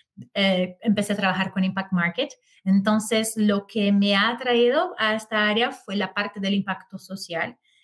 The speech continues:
Y es también muy interesante porque normalmente cuando, cuando pensamos en una empresa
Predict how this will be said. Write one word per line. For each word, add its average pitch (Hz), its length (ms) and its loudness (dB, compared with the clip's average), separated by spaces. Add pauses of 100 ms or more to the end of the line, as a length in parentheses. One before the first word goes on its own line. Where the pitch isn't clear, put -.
(100)
Y 208 100 0
es 208 120 0
también 226 240 4
muy 233 100 4
interesante 240 420 0
porque 220 240 -8
normalmente 208 480 0
cuando, 220 460 0
cuando 214 440 -2 (200)
pensamos 226 640 0
en 214 160 2
una 190 140 2
empresa 220 580 -2